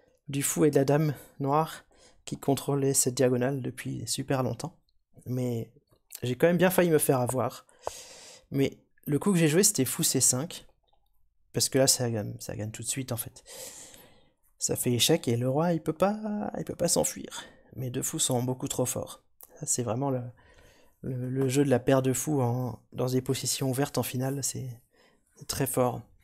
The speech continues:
Donc il a joué tour E sept, qui cloue la tour.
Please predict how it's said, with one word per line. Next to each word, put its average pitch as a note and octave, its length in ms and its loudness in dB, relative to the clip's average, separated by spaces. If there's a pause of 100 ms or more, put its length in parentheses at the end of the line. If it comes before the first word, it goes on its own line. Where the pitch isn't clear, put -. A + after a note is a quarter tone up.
(1400)
Donc B2+ 220 -6
il B2 100 2
a B2 60 4
joué B2 800 2 (840)
tour C#3 220 4
E C3 40 4
sept, - 480 2 (1040)
qui A#2+ 200 -6
cloue D3 240 -2
la C3 120 6
tour. B2+ 420 -4